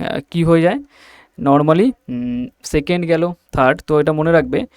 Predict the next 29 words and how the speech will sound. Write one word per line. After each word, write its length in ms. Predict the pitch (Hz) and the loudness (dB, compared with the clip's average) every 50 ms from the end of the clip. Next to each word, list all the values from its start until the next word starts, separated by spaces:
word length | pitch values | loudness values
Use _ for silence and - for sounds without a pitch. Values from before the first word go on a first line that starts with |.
| - _ _ _ - | -20 _ _ _ 0
চতুর্থ 420 | - 202 196 - 233 - - - | 0 2 2 2 0 2 2 2
ফাইভ 320 | 233 - - 131 123 127 | 4 6 6 6 6 6
ইয়ার 140 | 131 131 131 | 4 2 2
প্ল্যানের 280 | - - 113 113 113 113 | 2 0 -2 -4 -4 -6
সময়, 300 | - - - 110 117 - - - | -8 -8 -8 -10 -10 -12 -10 -6
ঠিক 100 | - 196 | -2 0
আছে, 140 | 247 277 - 143 _ _ - - - | 0 0 -2 -4 _ _ -20 -20 -20
ফোর্থ 420 | - - - 185 196 190 - - | -4 2 6 6 6 6 4 0
ফাইভ 320 | - - 135 131 131 127 | 2 4 4 4 4 4
ইয়ার 160 | 139 135 131 120 | 4 4 4 2
প্ল্যানের 320 | - 123 123 123 123 123 | 0 -2 -2 -2 -2 -2
সময় 320 | - - 127 127 160 175 | -2 -2 -2 0 0 0
এটা 140 | 131 - 131 | 0 0 -2
হয়ে 160 | 113 113 110 | -2 -2 -2
থাকে 260 | 104 104 117 156 208 226 | -2 -2 -2 -2 -2 0
যে 200 | 147 135 135 127 | 2 2 2 2
ভারত 320 | 113 117 117 123 135 - | 2 2 2 2 2 2
পাকিস্তান 400 | - 123 120 123 123 - 139 139 | 0 -4 -4 -4 -2 -2 0 0
যে 100 | 131 131 | 0 -2
যুদ্ধটা 320 | 117 120 117 117 123 123 | -2 -4 -6 -4 -4 -2
উনিশশো 300 | 208 175 151 160 - - | -2 0 -2 0 2 2
একাত্তরে 520 | 160 135 127 - 143 139 - - 147 135 123 | 2 2 2 2 -2 -2 0 2 2 4 4
বলেছে, 320 | 113 117 117 110 110 123 | 2 0 -2 -2 -2 -4
ঠিক 140 | 147 185 208 | -2 0 0
আছে, 160 | 190 127 113 - - - - - - - _ - | 0 0 -2 -4 -10 -16 -20 -20 -20 -20 _ -2
তাহলে 160 | - 131 139 | 0 0 0
ফার্স্ট 460 | 139 - - 131 131 139 143 143 143 | 2 4 6 6 6 6 6 4 4
গেল, 260 | 139 143 139 143 170 - - _ _ _ _ _ _ | 4 6 6 6 4 4 0 _ _ _ _ _ _
সেকেন্ড, 680 | - - - - 151 143 143 143 - 165 180 214 214 | -6 -2 2 4 4 4 4 2 0 0 0 -2 -4